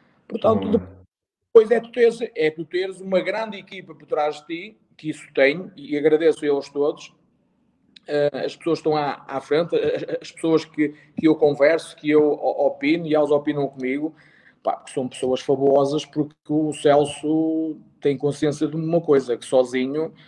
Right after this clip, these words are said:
Speaker 1: eh, faz, como diz o outro, bola, não é? Faz nada.
Speaker 2: Exatamente.
Speaker 1: É uma grande
Speaker 2: Boa.
Speaker 1: equipa, isso também, graças a Deus.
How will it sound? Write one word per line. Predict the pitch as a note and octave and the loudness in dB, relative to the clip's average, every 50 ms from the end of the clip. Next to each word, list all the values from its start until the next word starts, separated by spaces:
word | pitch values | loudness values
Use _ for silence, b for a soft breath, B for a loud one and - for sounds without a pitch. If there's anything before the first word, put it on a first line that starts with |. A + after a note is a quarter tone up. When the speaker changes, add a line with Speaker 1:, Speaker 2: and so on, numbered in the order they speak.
| b b b b b b _ | b b b b b b _
Speaker 1:
eh, | A#2 A2 - - - | -8 -8 -8 -8 -12
faz, | - - - A2+ A#2+ C#3 C#3 - | -12 -4 -2 0 0 0 0 -4
como | - - - C#3+ C3+ | -14 -10 -6 -6 0
diz | B2+ C#3 C#3 C3 | 0 0 0 2
o | C3+ | 2
outro, | C3 C3+ C3+ C3+ - - A#2 | 4 4 4 4 2 -6 0
bola, | A#2+ A#2+ B2 B2 A#2+ A#2 G2+ - - - _ _ _ _ _ | 2 2 4 4 4 2 0 -2 -8 -20 _ _ _ _ _
não | G2+ G#2 G#2+ | -18 -10 -8
é? | B2+ C3+ C3 _ _ _ | -8 -8 -8 _ _ _
Faz | A#2+ B2+ C#3+ C#3+ | 2 2 2 2
nada. | D3+ D3 C#3 C3+ A#2+ A#2+ | 2 2 2 2 0 -2
Speaker 2:
Exatamente. | A2 G#2 G2+ G2 G2+ G#2 - - _ _ _ _ _ _ _ _ - | -6 -6 -8 -10 -12 -16 -20 -20 _ _ _ _ _ _ _ _ -8
Speaker 1:
É | - _ | -8 _
uma | - D3+ | 0 0
grande | D#3 E3 E3+ E3 D#3 D3+ | 2 2 0 0 0 0
Speaker 2:
Boa. | C#3 - | -2 -2
Speaker 1:
equipa, | E3 - _ _ _ _ _ _ _ _ _ _ _ _ _ _ _ _ | -10 -12 _ _ _ _ _ _ _ _ _ _ _ _ _ _ _ _
isso | D3 D3 - | -8 -8 -4
também, | - C3+ B2+ B2 A#2+ _ _ _ _ _ _ _ _ | -6 -4 -4 -4 -8 _ _ _ _ _ _ _ _
graças | A#2 _ _ _ _ _ | -16 _ _ _ _ _
a | G#2 | -20
Deus. | G2+ G2+ - - _ | -20 -20 -20 -20 _